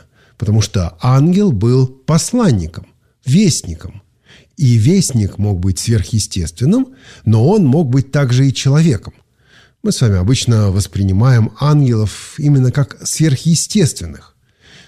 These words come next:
Но ведь вполне понятно, что и человек тоже может быть в этом смысле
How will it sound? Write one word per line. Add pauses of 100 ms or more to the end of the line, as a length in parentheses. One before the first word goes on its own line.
(100)
Но
ведь
вполне
понятно,
что
и
человек (160)
тоже
может
быть
в
этом
смысле